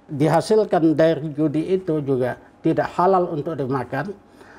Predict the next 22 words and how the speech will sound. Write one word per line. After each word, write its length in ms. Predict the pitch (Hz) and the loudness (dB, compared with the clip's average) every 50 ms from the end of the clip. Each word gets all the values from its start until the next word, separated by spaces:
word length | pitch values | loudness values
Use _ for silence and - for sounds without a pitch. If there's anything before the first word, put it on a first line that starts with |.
| - - - | -20 -20 -14
dan 260 | - 123 131 131 131 | -6 -6 -4 -4 -4
ujung-ujungnya 640 | 143 143 135 175 185 196 190 170 165 170 170 170 165 | -4 0 2 2 4 4 4 2 2 2 2 2 2
nanti 320 | 151 147 147 139 - 151 | 2 0 0 -2 -2 -2
membahayakan 880 | 143 151 147 135 123 110 104 110 131 127 143 143 131 - - 135 127 120 | -2 0 0 0 0 -2 -2 0 0 2 2 0 0 -2 -4 -4 -4 -4
kepada 640 | - 120 107 - 110 110 98 101 104 107 110 107 - - - - - - - _ _ | -4 -6 -6 -4 -6 -6 -4 -6 -8 -8 -8 -10 -14 -16 -20 -20 -20 -20 -20 _ _
tindakan 640 | - 123 123 120 120 123 123 123 - 135 135 135 | -4 -2 -2 0 0 -2 -2 -4 -4 -4 -4 -4
fisik, 480 | 131 135 156 156 147 - - 135 120 120 - - - - - - - - - - - - - - - - - - - - - - - - | -2 -2 -4 -4 -4 -4 -4 -4 -4 -6 -10 -18 -20 -20 -20 -20 -20 -20 -20 -20 -20 -20 -20 -20 -20 -20 -20 -20 -20 -18 -16 -16 -12 -6
kemudian 680 | - 135 127 120 127 123 107 127 127 123 123 120 117 117 - - - - - - - - | -2 0 0 0 0 0 0 0 0 0 0 -2 -4 -6 -10 -16 -20 -20 -20 -20 -20 -14
kepada 540 | - - 120 - - 123 123 110 123 120 120 | -8 -6 -6 -2 -2 -2 0 0 0 -2 -2
ucapan, 680 | - 139 123 - - 180 156 151 - 156 143 147 147 139 - - _ _ _ _ _ - - - - - - - | -2 -6 -6 -2 0 -2 -2 0 -2 -2 -2 -2 -6 -8 -10 -18 _ _ _ _ _ -20 -20 -20 -20 -20 -18 -10
kemudian 520 | - 120 120 127 135 127 127 135 131 127 | -6 -4 -2 0 0 0 0 0 0 -2
kepada 440 | 123 - 113 - - 135 131 117 131 | -2 -4 -6 -2 -2 -2 0 -2 -4
tindakan, 720 | 120 - 147 135 135 147 151 156 156 160 131 120 127 131 120 - | -4 -2 0 0 2 2 0 0 0 -2 -2 -2 -2 -6 -10 -14
sebab 400 | - - - - 135 135 151 151 | -20 -16 -8 -6 -4 -4 -4 -4
itu 300 | 160 139 120 - 143 139 135 - | -6 -10 -6 -4 -4 -4 -4 -6
adalah 420 | - 139 117 123 120 120 120 113 | -6 -6 -4 -2 0 0 0 -2
datang 360 | 127 123 131 120 - 110 117 120 | -2 -4 -6 -6 -4 -4 -4 -2
dari 260 | 117 123 135 139 143 175 | -2 -2 -2 -2 -4 -4
iblis. 520 | 175 165 156 139 113 107 - - - - - - 196 180 - - - | -6 -4 -4 -4 -6 -6 -6 -10 -14 -16 -18 -18 -18 -18 -20 -18 -14
Dan 200 | - 110 104 98 | -8 -8 -8 -6
kata 320 | 95 98 101 - 127 135 | -6 -8 -6 -4 -2 0
Allah, 220 | 139 139 135 139 | 0 2 0 0